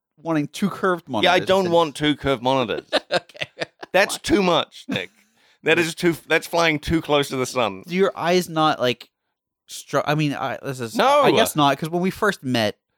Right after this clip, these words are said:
Speaker 1: you had sort of an, a, a decent, just sort of, like, standard computer monitor.
Speaker 2: Yeah.
Speaker 1: And then you had, like, a janky ass old
Speaker 2: <laughs> Yeah, I've had that for
Speaker 1: uh,
Speaker 2: ages.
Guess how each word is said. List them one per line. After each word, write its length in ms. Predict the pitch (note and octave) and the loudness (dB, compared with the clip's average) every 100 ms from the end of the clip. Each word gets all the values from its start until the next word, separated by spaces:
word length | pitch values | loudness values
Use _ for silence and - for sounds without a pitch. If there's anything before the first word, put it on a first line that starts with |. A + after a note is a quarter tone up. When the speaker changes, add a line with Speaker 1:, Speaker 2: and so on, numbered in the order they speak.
| _ | _
Speaker 1:
you 140 | A#2 | -12
had 400 | B2+ A2+ G#2 G#2 _ _ _ _ _ | -4 0 0 -2 _ _ _ _ _
sort 220 | _ B2+ A2+ | _ -10 -8
of 80 | G#2+ | -8
an, 60 | - | -6
a, 160 | A2 A2 G2+ | -6 -6 -8
a 40 | |
decent, 560 | G#2+ A2+ G#2+ A2+ A2+ - _ _ _ _ _ | -12 -12 -14 -14 -14 -18 _ _ _ _ _
just 160 | - G#2 | -12 -10
sort 120 | G2 | -6
of, 120 | F#2+ F2+ | -8 -6
like, 240 | F2 - G2 | -8 -10 -18
standard 420 | F2+ G#2 F#2+ F2+ | -12 -8 -8 -10
computer 320 | _ F#2+ G#2 F#2 | _ -14 -12 -10
monitor. 320 | F2 E2+ D#2 | -10 -10 -4
Speaker 2:
Yeah. 160 | A#2 F2 | -4 -4
Speaker 1:
And 100 | A#2+ | -4
then 60 | |
you 100 | C3 | -2
had, 180 | C#3+ A#2 | 0 -2
like, 260 | F2+ G2+ F#2+ _ _ _ _ _ - | -2 -6 -8 _ _ _ _ _ -10
a 140 | G2+ | -8
janky 540 | G2+ - B2 B2 - A#2 | -8 -6 -4 -2 0 0
ass 280 | G#2+ G#2+ | 2 0
old 500 | A2 G#2 G#2 G2+ G2 - - | -2 0 0 -2 -6 -14 -20
Speaker 2:
<laughs> 180 | - - | -20 -12
Yeah, 140 | C#3 C#3+ | -4 -2
I've 80 | |
had 180 | C3+ D#3+ | 0 -4
that 200 | D3 C#3+ | -2 -4
for 100 | - | -2
Speaker 1:
uh, 380 | A2+ A2 G#2+ G#2+ | 2 4 4 2
Speaker 2:
ages. 120 | F#2+ | 0